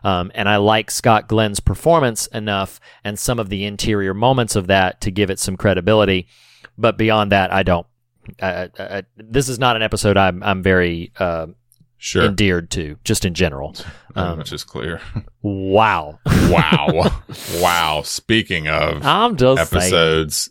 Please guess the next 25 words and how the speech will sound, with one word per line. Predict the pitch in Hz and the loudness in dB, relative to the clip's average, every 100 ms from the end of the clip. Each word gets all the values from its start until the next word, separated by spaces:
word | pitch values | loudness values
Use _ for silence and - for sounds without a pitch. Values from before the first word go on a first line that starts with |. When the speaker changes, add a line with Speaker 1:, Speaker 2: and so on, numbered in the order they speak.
| _ | _
Speaker 2:
we're | 85 82 80 | -2 0 0
endeared | 80 76 85 85 - | 0 -2 0 0 -2
to. | 85 78 | -4 -2
So, | - 113 107 104 - | 2 4 4 2 0
Speaker 1:
<laughs> | 151 - - - - - _ | -2 -2 -8 -20 -20 -20 _
Speaker 2:
Riri, | 101 85 78 80 | 0 0 0 -2
I've | |
got, | 85 71 | -2 -2
like, | 73 69 - _ - _ _ _ - | -2 -4 -8 _ -20 _ _ _ -20
jeez | - 65 64 | -18 -16 -14
Louise, | 64 65 - _ 87 | -12 -12 -16 _ -10
uh, | 82 73 - | -8 -8 -8
a | 85 | -8
normal | 80 90 85 82 | -4 -2 0 0
fear. | - 85 | 0 0
I've | 82 | 2
got | 80 | 2
episodes | 82 78 78 78 | 2 0 -6 -6
worth | 82 80 | -8 -8
of | 78 | -8
notes | 82 80 - - | -8 -8 -8 -12
on | - 80 | -10 -10
this | 78 85 | -6 -8
episode, | 82 - 82 78 | -6 -6 -4 -4
but | 85 | -6